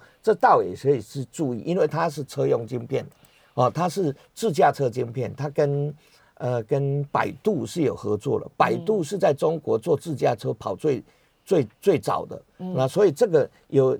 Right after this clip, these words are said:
Speaker 1: 因为它冲高也有稍微拉回，可以，有拉回可以稍微注意。
Speaker 2: 好，所以呢，I P这个概念哈，就是I C设计的更上游的这个I P呢，其实是，嗯，金城大哥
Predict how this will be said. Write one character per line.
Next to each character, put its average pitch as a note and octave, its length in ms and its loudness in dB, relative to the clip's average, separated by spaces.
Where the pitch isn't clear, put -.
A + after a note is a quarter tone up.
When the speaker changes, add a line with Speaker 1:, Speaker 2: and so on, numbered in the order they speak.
Speaker 1:
因 C4+ 120 -4
为 B3+ 80 4
它 A#3 140 4
冲 B3 260 0
高 A#3 200 6
也 C#3+ 80 4
有 E3 180 6
稍 E3+ 200 2
微 C#3 140 4
拉 C#3 220 4
回， D3 180 -6
可 C3+ 120 -4
以， C3+ 140 -2
有 A2 200 -4
拉 D3+ 240 2
回 G#2+ 180 -4
可 B2+ 140 -6
以 A#2 80 -6
稍 A2+ 200 -6
微 F#2+ 120 -6
注 G#2+ 220 -12
意。 G#2+ 180 -14
Speaker 2:
好， - 220 -8
所 - 160 4
以 C4+ 160 2
呢 C#3+ 160 0
，I G#3+ 140 4
P G3+ 440 -8
这 C4+ 200 -4
个 D#3+ 140 -4
概 D3 260 -4
念 C3+ 320 -12
哈， B2+ 200 -12
就 D#3 140 -12
是 D#3 240 -4
I G#3+ 140 -2
C G3+ 160 -8
设 G3 160 -4
计 F#3 120 -12
的 D#3+ 120 -8
更 F3+ 200 -6
上 D#3+ 240 -6
游 B2 140 -8
的 C#3 100 -6
这 D#3 140 -8
个 - 120 -8
I C#3+ 200 -6
P C#3+ 280 -12
呢， B2 180 -12
其 D#3+ 180 -12
实 D#3+ 160 -10
是， D#3 400 -4
嗯， C3+ 400 0
金 G3+ 160 -8
城 D#3+ 180 -8
大 D3 160 -2
哥 C#3 420 -6